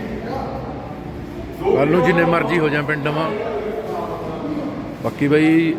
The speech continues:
ਐਡੀਸ਼ਨ ਲਿਆ ਤਾਂ ਆਪਾਂ ਨੇ ਛੱਤੀ ਦੀ, ਉਹ ਵੀ ਆਪਣਾ ਪਹਿਲਾ ਟਰੈਕਟਰ ਤਾਂ ਹਰਪਾਲ ਪਰਗਾ। ਅੱਜ ਬਾਈ ਪਿੰਡ ਮਾ ਮੈਂ ਕਹਾਂ ਵੀ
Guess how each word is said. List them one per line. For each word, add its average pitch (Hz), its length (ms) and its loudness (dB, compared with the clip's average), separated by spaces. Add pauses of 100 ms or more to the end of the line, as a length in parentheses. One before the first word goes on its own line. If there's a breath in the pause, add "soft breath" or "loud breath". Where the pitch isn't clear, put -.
(100)
ਐਡੀਸ਼ਨ 156 380 0
ਲਿਆ 165 180 4
ਤਾਂ 151 100 2
ਆਪਾਂ 151 140 -2
ਨੇ 156 100 2
ਛੱਤੀ 143 360 -2
ਦੀ, 175 260 4 (280)
ਉਹ 127 80 -2
ਵੀ 165 120 6
ਆਪਣਾ 156 200 2
ਪਹਿਲਾ 151 360 2
ਟਰੈਕਟਰ 156 300 -2
ਤਾਂ 139 160 0
ਹਰਪਾਲ 143 280 2
ਪਰਗਾ। 143 380 0 (720)
ਅੱਜ 127 140 0
ਬਾਈ 143 180 4
ਪਿੰਡ 143 300 0
ਮਾ 139 440 0 (180)
ਮੈਂ 139 140 2
ਕਹਾਂ 143 200 2
ਵੀ 147 120 4